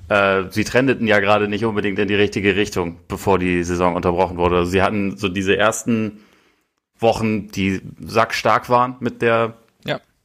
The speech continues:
Speaker 1: mit der Systemumstellung, nachdem sie Capella abgegeben haben und eigentlich ja auch schon davor. Ähm, also hat ja, war ja verletzt und hatte die, die Rolle wurde ja immer geringer. Ähm, es war kurzzeitig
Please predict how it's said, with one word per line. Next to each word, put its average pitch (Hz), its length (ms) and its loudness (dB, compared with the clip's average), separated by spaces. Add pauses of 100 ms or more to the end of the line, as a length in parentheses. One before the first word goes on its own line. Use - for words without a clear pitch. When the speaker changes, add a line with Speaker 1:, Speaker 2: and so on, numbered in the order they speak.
(140)
Speaker 1:
mit 110 160 -4
der 117 80 4
Systemumstellung, 113 880 0
nachdem 107 260 -2
sie 101 80 -4
Capella 110 420 0
abgegeben 107 420 -2
haben 110 160 2
und 98 100 -2
eigentlich 98 260 -2
ja 101 60 -2
auch 90 140 -2
schon 95 140 -10
davor. 101 540 -2
Ähm, 90 460 0
also 85 320 -10
hat 95 160 -2
ja, 90 160 0 (180)
war 95 140 2
ja 92 180 0 (180)
verletzt 104 440 0
und 98 120 -4
hatte 92 360 0 (120)
die, 98 260 2
die 98 100 2
Rolle 98 280 2
wurde 101 180 2
ja - 60 2
immer 95 200 0
geringer. 107 380 -2 (800)
Ähm, 101 560 0 (1800)
es - 180 -4
war 107 160 2
kurzzeitig 127 840 -2